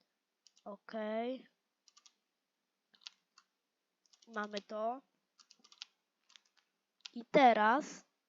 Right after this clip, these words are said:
na-, zobaczmy, czy na pewno nie ma jeszcze jakiegoś domku z terakoty. Nie ma. Uj, uj, ile tam owiec, widzowie.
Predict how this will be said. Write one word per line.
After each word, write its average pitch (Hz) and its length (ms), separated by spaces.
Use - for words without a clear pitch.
na-, 220 120
zobaczmy, 240 460
czy 247 120
na 233 120
pewno 285 260
nie 262 180
ma 247 140
jeszcze 247 240
jakiegoś 240 460
domku 247 340
z - 100
terakoty. 233 640
Nie 240 280
ma. - 140
Uj, 262 300
uj, 226 240
ile 247 260
tam 233 220
owiec, 220 600
widzowie. 101 480